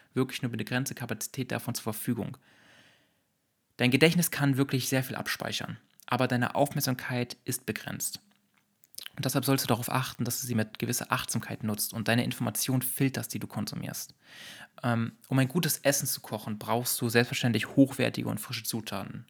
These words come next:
Und jedem ist klar, dass verarbeiteter und billiger Junkfood natürlich nicht gerade den gesundesten Körper, ähm, hervorbringt. Ist klar. Da wi-, spielen wieder andere Sachen eine Rolle, wenn man sowas isst, wie mit Kompensation und so weiter. Aber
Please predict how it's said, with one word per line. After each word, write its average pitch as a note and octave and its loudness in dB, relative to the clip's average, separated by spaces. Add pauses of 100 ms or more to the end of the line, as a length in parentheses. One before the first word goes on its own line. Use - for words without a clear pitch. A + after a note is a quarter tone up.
Und A2 -6
jedem B2+ 2
ist A2 -6
klar, A#2 2
dass A2 -2 (380)
verarbeiteter B2 0
und G#2+ -4
billiger B2 0
Junkfood B2 2 (320)
natürlich B2 2
nicht B2 -4
gerade A2+ -4
den A2 -2
gesundesten A#2+ 0
Körper, G#2+ 0
ähm, G#2+ -2
hervorbringt. G#2 -2 (260)
Ist - -4
klar. A#2 0 (1200)
Da A#2 2
wi-, B2 -6
spielen C#3 4
wieder B2+ 4
andere C3 2
Sachen B2 2
eine A2 0
Rolle, A2+ 4
wenn G#2+ 2
man G#2+ 2
sowas - -4
isst, - -8
wie A2 -4
mit - -6
Kompensation A#2 0
und G#2 0
so G#2 -6
weiter. - -4
Aber A2 -2